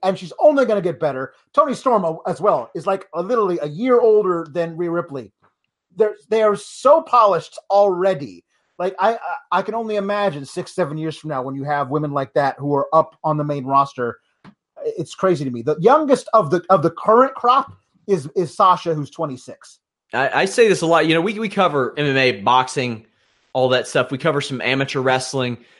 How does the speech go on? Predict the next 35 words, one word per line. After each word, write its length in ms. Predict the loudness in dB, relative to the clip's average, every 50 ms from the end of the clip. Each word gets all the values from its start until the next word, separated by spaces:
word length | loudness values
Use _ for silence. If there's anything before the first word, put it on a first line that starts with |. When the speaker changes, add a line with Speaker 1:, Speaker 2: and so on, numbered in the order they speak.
| _ _ -4
Speaker 2:
I've 140 | -4 -2 0
had 220 | 0 2 2 2
a 40 | 2
hand 400 | 2 2 2 2 2 2 2 0
in 120 | 0 0
all 260 | -2 -2 0 2 2 2
that 200 | 2 0 -2 -2
stuff. 280 | -2 -2 -2 -2 -2
I've 120 | -4 -8 -10
trained 360 | -8 -6 -4 -2 -2 -2 -2
in 80 | 0 0
all 200 | 2 2 2 2
that 200 | 0 -2 -2 -4
stuff. 300 | -4 -4 -2 -2 -2 -4
I've 160 | -8 -10 -12
covered 380 | -6 -2 -2 -2 -2 0 0
all 160 | 0 0 0 0
that 200 | -2 -2 -4 -6
stuff. 380 | -10 -8 -6 -6 -6 -6 -8 _ _ _ _ _ _ _ _ _ _
Most 320 | 0 0 2 2 0 -2 -4
of 80 | -2
my 200 | 0 0 0 0
eggs 340 | 0 0 0 0 -2 -2 -2
are 80 | -2 -2
in 60 | -2
the 60 | -4
pro 200 | -4 -2 -2 0
wrestling 440 | 0 0 0 -2 -2 -6 -10 -10 -6
basket, 480 | -6 -4 -4 -6 -8 -10 -16 -18 -18 -12 -6
and 80 | -2
I 140 | -2 -2 -2
couldn't 300 | 2 2 2 2 2 0
be 100 | -2 -2
more 260 | 0 2 2 2 2
thrilled 720 | 0 -2 -6 -2 2 4 6 6 6 6 4 2 0 -4